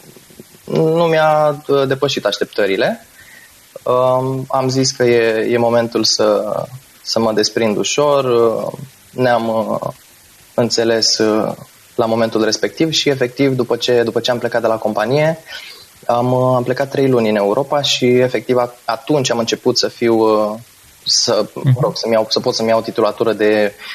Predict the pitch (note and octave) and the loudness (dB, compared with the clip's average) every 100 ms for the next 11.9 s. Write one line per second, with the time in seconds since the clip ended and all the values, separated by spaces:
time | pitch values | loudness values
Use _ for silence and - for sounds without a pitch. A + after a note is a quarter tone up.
0 | - - A2+ A2 A2+ A2 G2 G2 A#2 - | -8 -2 -2 0 0 0 0 0 -2 0
1 | D#3 C#3+ C3+ D3 C#3+ C3 C3 - C3 B2+ | 0 0 0 0 0 0 -4 0 2 4
2 | B2+ B2 B2 B2 - - - - _ - | 4 2 0 -6 -18 -20 -20 -20 _ -6
3 | A#2+ A#2+ A#2 - G2 - - - - - | 0 0 0 -2 0 -2 -4 -4 -2 -2
4 | - - - F3+ C3 - - - C3+ C#3 | -6 -14 -6 -2 0 0 -4 -12 -2 0
5 | C3+ B2+ A#2+ A2+ - B2 A#2 A2+ A2 A2+ | 2 2 0 -4 -2 0 0 0 0 0
6 | A2+ G#2 G#2 G#2+ - - B2 A#2 A#2 A2+ | 0 -2 -2 -4 -4 0 2 2 0 0
7 | A2 A2+ A2 A2 G#2 G2+ - B2 A#2 - | 0 0 0 0 -2 -4 -2 -2 -2 -2
8 | A#2+ G#2+ A2 A2 - G#2 - G2 G2 G#2 | 0 2 2 0 -2 0 0 0 0 0
9 | - - G#2 G2+ - - - G#2 G#2 G2+ | -4 -4 -4 -4 -10 -12 -6 -4 -2 -2
10 | - G#2+ - - A2 G#2+ G2 G2 G2+ - | -2 -2 -4 -4 -4 0 -2 -2 -6 -6
11 | - - - - B2+ B2+ B2 A#2+ A2+ | -16 -6 -4 2 4 4 4 4 2